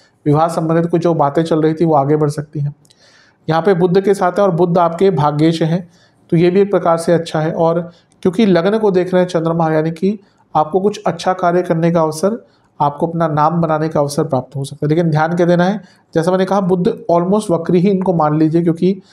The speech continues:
अभी भी वो, अ, उनतीस को ही वक्री, वक्री से मार्गी होंगे, लेकिन पतित हैं। और राहु का प्रभाव भी यहाँ पर है, यानी कि मैरिड लाइफ में अचानक से दिक्कत,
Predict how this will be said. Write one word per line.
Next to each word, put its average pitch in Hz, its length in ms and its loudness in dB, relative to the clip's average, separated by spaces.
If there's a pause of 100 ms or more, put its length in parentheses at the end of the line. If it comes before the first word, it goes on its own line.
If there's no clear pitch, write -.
(280)
अभी 160 220 2
भी 190 140 2
वो, 202 400 0 (360)
अ, 151 40 0 (760)
उनतीस 170 360 0
को 196 140 0
ही 185 100 2
वक्री, 175 340 0 (380)
वक्री 156 360 0
से 165 120 -2
मार्गी 156 320 0
होंगे, 165 240 0
लेकिन 180 200 0
पतित 170 340 -2
हैं। 143 160 -12 (400)
और 156 120 -2
राहु 151 240 0
का 208 140 0
प्रभाव 165 440 0
भी 180 100 2
यहाँ 160 180 2
पर 170 140 0
है, 156 200 -4 (400)
यानी 160 260 0
कि 220 160 2
मैरिड 160 420 0
लाइफ 175 300 0
में 185 60 2
अचानक 165 340 0
से 170 120 -2
दिक्कत, 160 380 -4